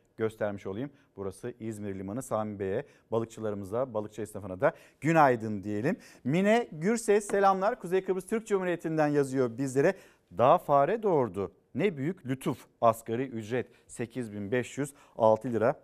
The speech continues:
değerlendirmesi. Gelir gider terazisini denk tutmaya güç yetmez.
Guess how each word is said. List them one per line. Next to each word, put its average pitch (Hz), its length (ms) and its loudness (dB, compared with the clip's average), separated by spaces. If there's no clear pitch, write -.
değerlendirmesi. 101 840 2
Gelir 143 340 2
gider 135 440 2
terazisini 131 840 2
denk 147 480 0
tutmaya 131 560 0
güç 104 420 -10
yetmez. 131 600 2